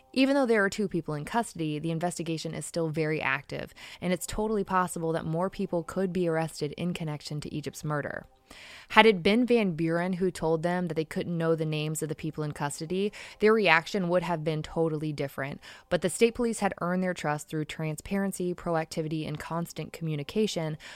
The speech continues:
so it wasn't too hard to accept the fact that right now they just couldn't know. Two people were finally in custody for the murder of their sister and future sister-in-law.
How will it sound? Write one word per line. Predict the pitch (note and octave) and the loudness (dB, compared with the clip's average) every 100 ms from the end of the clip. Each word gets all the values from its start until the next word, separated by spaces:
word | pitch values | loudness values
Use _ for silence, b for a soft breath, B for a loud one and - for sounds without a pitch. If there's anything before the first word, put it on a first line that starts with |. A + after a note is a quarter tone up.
| B | B
so | - A3+ | 4 6
it | G3 | 8
wasn't | G#3+ D#4 C#4 | 6 4 -4
too | - B3 | -4 -2
hard | A#3 - F#3+ F#3 | -2 0 0 0
to | E3 | -4
accept | - F3 D#3 | -2 -2 -2
the | D#3 | -4
fact | D3+ D3 | -4 -4
that | C#3+ C#3 - - | -4 -4 -6 -2
right | E3+ G3 | 0 0
now | F3 D#3+ D3 | -2 -2 -2
they | D#3 | -2
just | D3+ - | -4 -8
couldn't | - D3 C#3 | -6 -6 -6
know. | C#3 B2 F2+ - _ _ _ _ _ b b b b b b b b b _ | -8 -8 -8 -12 _ _ _ _ _ b b b b b b b b b _
Two | - C#4 | 2 4
people | C#4+ C4+ C4+ | 4 2 2
were | B3 | 2
finally | G#3 - F#3 G3 G3+ G3 | 0 -2 0 2 0 -2
in | - E3 | -4 -4
custody | F3 F3 - D#3 D#3 | -4 -4 -4 -4 -4
for | - | -4
the | D#3+ | -4
murder | D#3 D#3+ E3 | -2 -2 -2
of | D#3+ D3 | -2 -4
their | D#3 | -4
sister | D3+ E3+ D#3 E3 D#3+ | -4 -4 -4 -4 -4
and | D3+ D#3 | -4 -4
future | E3 D#3+ D3+ | -6 -4 -6
sister-in-law. | - D3+ - D3+ D3+ D3 C#3+ | -6 -6 -6 -6 -4 -4 -6